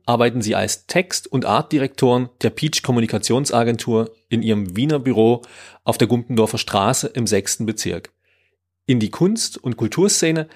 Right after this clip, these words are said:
sind sie dann irgendwie reingerutscht, haben sie uns erzählt.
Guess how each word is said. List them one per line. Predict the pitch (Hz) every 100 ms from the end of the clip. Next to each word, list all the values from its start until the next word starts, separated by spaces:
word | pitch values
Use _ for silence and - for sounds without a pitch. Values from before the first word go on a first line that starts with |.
| _
sind | - 147
sie | 139
dann | 120 123
irgendwie | 139 156 127
reingerutscht, | 127 101 101 90 92 -
haben | 104 98
sie | 92
uns | 92 101
erzählt. | - - 87